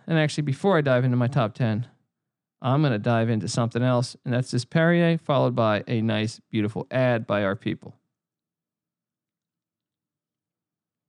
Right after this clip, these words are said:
Ah, strawberry Perrier. Who would have thought? Who would have thought it would taste good? Um, let's just get to it.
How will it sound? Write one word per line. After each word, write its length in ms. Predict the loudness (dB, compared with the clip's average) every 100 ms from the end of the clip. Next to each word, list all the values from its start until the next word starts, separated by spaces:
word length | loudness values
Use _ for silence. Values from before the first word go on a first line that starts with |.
| _ _ _ _ _ _ _
Ah, 400 | -4 -4 -4 -12 _
strawberry 480 | -16 -6 -4 -2 -2
Perrier. 380 | -2 -2 -2 -4
Who 160 | -4 0
would 100 | 0
have 80 |
thought? 300 | -2 -4 -4 -8 _ _ _ _ _ _ -4
Who 60 |
would 100 | -2
have 80 | -2
thought 160 | 0 -2
it 60 |
would 100 | -4
taste 220 | -8 -10 -10
good? 180 | -14 -14 -20 _ _ _ _ _ _ _ -2
Um, 640 | 2 4 4 4 2 -2 -6 _ _ _ _ _ _ _ _ _ _ _ _ _ _ _ _ _ _
let's 200 | -4 -4
just 220 | -4 -10 -6
get 220 | -6 -4
to 160 | -4
it. 100 | -4